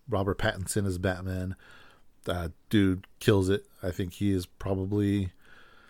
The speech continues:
he's up there as probably one of my favorite Batmans now. Um, yeah, like, I, I think his voice is perfect. Like, he doesn't sound like a goofball like Christian Bale did when he was doing the Batman voice.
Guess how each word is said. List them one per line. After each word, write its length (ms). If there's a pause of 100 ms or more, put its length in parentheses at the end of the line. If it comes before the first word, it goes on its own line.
(460)
he's 260
up 120
there 260 (800)
as 640
probably 480
one 120
of 60
my 80
favorite 300
Batmans 440
now. 280 (200)
Um, 580 (1000)
yeah, 240 (100)
like, 380 (920)
I, 240
I 60
think 180
his 160
voice 420
is 60
perfect. 640
Like, 140
he 100
doesn't 240
sound 200
like 120
a 60
goofball 580
like 180
Christian 320
Bale 180
did 220
when 120
he 100
was 100
doing 160
the 60
Batman 340
voice. 420